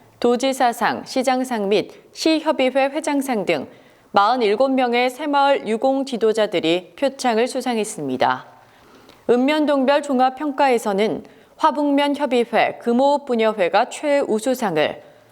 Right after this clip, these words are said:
남부동 협의회 대창면 부녀회가 우수상, 자양면 협의회 남부동 부녀회가 장려상을 차지했습니다.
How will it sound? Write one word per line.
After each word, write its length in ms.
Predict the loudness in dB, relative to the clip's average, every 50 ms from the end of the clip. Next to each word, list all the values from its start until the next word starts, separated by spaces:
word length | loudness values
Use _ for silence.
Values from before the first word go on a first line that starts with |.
| _ _
남부동 540 | _ 0 0 2 2 0 0 0 2 0 0
협의회 560 | 0 -2 0 0 0 0 2 2 2 0 0
대창면 640 | -2 -4 -4 -4 -2 -2 0 0 2 2 2 0 -2 -2
부녀회가 600 | 0 0 2 2 0 0 -2 0 2 2 2 2
우수상, 560 | 0 -2 -2 -2 -4 -2 0 -2 -2 -2 -6 -14 -20 -20 -20 -20 -20 -20 _ _ -6
자양면 600 | 0 2 4 4 4 2 2 2 0 0 0 0
협의회 500 | -2 -2 0 0 0 0 2 2 2 2
남부동 520 | 2 2 0 0 0 -2 0 0 0 -2 -2
부녀회가 760 | -2 0 0 0 0 0 -2 0 2 2 2 2 0 -6 -14
장려상을 720 | -14 -10 -6 -4 -2 0 0 0 0 -2 -2 -2 0 -2 0
차지했습니다. 1000 | -2 -4 -2 0 0 0 0 -4 -6 -6 -4 -4 0 2 2 2 2 0 -6